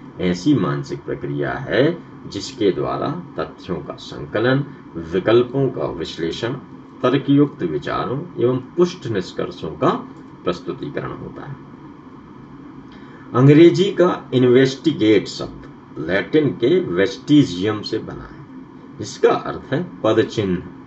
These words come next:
अन्वेषी पत्रकार किसी सूचना की गहराई तक जाता है,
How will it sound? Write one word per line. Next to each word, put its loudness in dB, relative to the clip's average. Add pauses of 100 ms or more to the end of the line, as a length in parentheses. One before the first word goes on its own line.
(340)
अन्वेषी 2
पत्रकार -6 (280)
किसी 2
सूचना -4
की -4
गहराई -2
तक -10
जाता -8
है, -8